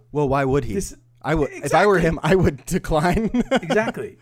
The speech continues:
Speaker 2: exactly. So it is malfeasance to say that, to put this old man out there who looks senile, who sounds senile, and he doesn't know where he is. He, he's forgetting people's names. He's blaming it on a stutter. A stutter, by the way, that he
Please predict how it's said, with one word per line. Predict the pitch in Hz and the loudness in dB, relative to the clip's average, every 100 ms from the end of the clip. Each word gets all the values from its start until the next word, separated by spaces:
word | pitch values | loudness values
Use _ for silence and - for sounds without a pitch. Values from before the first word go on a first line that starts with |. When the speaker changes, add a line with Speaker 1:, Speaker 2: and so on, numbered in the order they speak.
| _ | _
Speaker 2:
exactly. | 147 156 165 - 107 | -14 -10 -10 -12 -14
So | - 170 | -10 -8
it | 214 196 | -2 0
is | 214 175 | 2 0
malfeasance | 180 156 190 180 170 127 - | -2 -4 -8 -8 -10 -14 -12
to | 135 | -14
say | - 139 127 | -8 -2 -2
that, | 120 104 _ _ _ _ - | -4 -10 _ _ _ _ -14
to | |
put | - 214 220 | 2 2 2
this | 196 - | -6 -8
old | 165 160 | -10 -8
man | 160 147 | -8 -8
out | 147 139 | -8 -8
there | 113 | -10
who | 104 | -10
looks | 127 165 190 - | -8 -6 -6 -10
senile, | 160 143 143 | -10 -8 -8
who | 135 | -10
sounds | 131 180 180 - | -10 -8 -10 -12
senile, | 135 123 113 113 - _ _ _ _ _ | -12 -12 -12 -16 -20 _ _ _ _ _
and | 139 139 131 - _ _ | -10 -8 -10 -16 _ _
he | 202 | -10
doesn't | 233 233 240 185 | -8 -8 -8 -6
know | 202 | -2
where | 208 208 | 0 0
he | 202 214 226 | 0 -4 -4
is. | 214 202 | -4 -4
He, | 185 202 | -8 -8
he's | 180 165 | -10 -12
forgetting | - 185 143 175 202 196 | -12 -14 -6 -4 -4 -6
people's | 202 190 180 156 | -8 -6 -8 -8
names. | 156 165 156 _ _ | -12 -12 -16 _ _
He's | 139 | -14
blaming | 117 165 285 | -8 -8 -6
it | 240 | -6
on | 202 | -8
a | 139 | -8
stutter. | - 196 185 117 120 127 _ _ _ | -6 -2 -2 -4 -8 -12 _ _ _
A | 131 | -16
stutter, | - 214 262 | -6 -4 -2
by | 160 147 | -2 0
the | 139 | 0
way, | 139 131 | 0 0
that | 127 | -2
he | 156 | -6